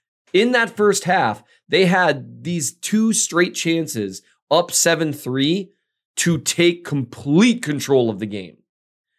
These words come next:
You know, you go up fourteen three is a very different gig, right? Finally,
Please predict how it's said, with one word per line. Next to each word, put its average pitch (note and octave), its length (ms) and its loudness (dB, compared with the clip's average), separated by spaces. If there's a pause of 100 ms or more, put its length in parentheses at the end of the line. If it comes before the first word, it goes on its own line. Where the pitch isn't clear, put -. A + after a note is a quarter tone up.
(240)
You C#3 100 -2
know, E3+ 80 2
you D#3+ 100 -4
go F#3 200 4
up G3 100 -4
fourteen A3+ 420 0
three F#3+ 140 -2
is D3 80 -2
a C#3 60 0
very A2+ 280 2
different B2 320 -4
gig, A#2+ 280 0
right? B2 280 0 (320)
Finally, E3 800 0